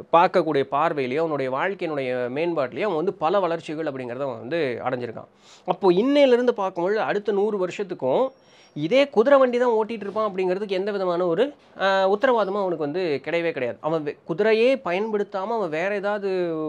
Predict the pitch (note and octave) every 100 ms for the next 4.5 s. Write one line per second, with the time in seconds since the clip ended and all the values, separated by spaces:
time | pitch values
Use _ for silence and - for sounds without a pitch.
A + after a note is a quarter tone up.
0 | D3 D#3+ F#3+ F#3 E3+ F3+ F3+ D#3+ D3 E3+
1 | D#3 D#3 D#3 D3 D3 C#3 D3+ D3 C#3 C3+
2 | D#3 D3 D3 C3+ B2+ B2+ B2 A3+ - -
3 | - - B3 B3 G3+ F#3 F3+ G3 - D#3+
4 | E3 D3+ B2+ -